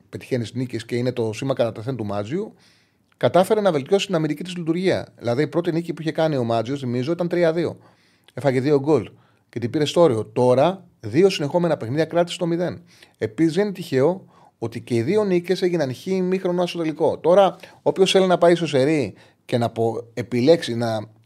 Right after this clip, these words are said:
και να ρισκάρει και να ψάξει για μια απόδοση και να πάει στο χ ημίχρονο άσο τελικό, δηλαδή για τρίτο συνεχόμενο παιχνίδι, ο Άρης να αξιοποιήσει τα τρεξίματα που έχει αποκτήσει, γιατί τα έχει αποκτήσει, και το ξαναλέω, μου κάνει τρομερή εντύπωση με τον Πανσεραϊκό,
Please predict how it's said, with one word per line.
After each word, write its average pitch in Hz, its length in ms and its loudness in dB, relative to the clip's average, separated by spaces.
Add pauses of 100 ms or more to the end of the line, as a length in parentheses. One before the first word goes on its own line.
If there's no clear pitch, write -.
(160)
και 123 100 0
να 120 100 0
ρισκάρει 156 400 6
και 120 120 -2
να 117 80 0
ψάξει 156 340 0
για 127 120 0
μια 135 120 2
απόδοση 117 600 -2 (360)
και 120 140 -4
να 110 100 -2
πάει 156 220 4
στο 123 200 -4
χ - 100 -10
ημίχρονο 139 520 0
άσο 127 160 -2
τελικό, 120 340 0
δηλαδή 127 220 2
για 120 140 0
τρίτο 139 200 -8
συνεχόμενο 123 440 -2
παιχνίδι, 107 460 -6 (360)
ο 110 160 4
Άρης 135 300 6
να 113 80 -4
αξιοποιήσει 110 880 -2 (300)
τα 117 120 -2
τρεξίματα 147 520 0
που 139 60 -12
έχει 127 100 -4
αποκτήσει, 120 440 -6
γιατί 120 140 -2
τα 151 60 -2
έχει 147 100 -4
αποκτήσει, 120 560 -8 (580)
και 117 260 0 (420)
το - 80 -16
ξαναλέω, 127 380 2
μου 147 60 -4
κάνει 170 180 0
τρομερή 143 260 -2
εντύπωση 156 260 -6
με 131 60 -6
τον 104 80 -8
Πανσεραϊκό, 107 640 -4